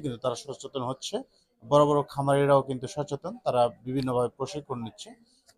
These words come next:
তো আপনাদেরকে আমি জানিয়ে রাখবো যে আজকের এই ভিডিওতে আপনাদেরকে জানাবো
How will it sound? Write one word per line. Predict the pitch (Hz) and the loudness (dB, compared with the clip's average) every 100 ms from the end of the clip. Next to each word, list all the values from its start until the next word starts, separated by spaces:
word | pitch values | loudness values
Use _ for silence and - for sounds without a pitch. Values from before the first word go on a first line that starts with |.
| _ | _
তো | 143 143 | 2 4
আপনাদেরকে | 175 185 185 190 | 2 -2 0 0
আমি | 175 196 - - 120 | 0 -6 -16 -20 -2
জানিয়ে | 147 143 127 | 2 2 2
রাখবো | 117 127 202 - _ - 113 | 0 -2 -4 -6 _ -16 -2
যে | 131 | -2
আজকের | - 139 - 147 | 0 -4 -4 -4
এই | 123 | -4
ভিডিওতে | 123 131 - 127 | -2 -2 0 -2
আপনাদেরকে | 117 120 120 123 | -2 -4 -6 -6
জানাবো | 123 123 117 | -2 -2 -2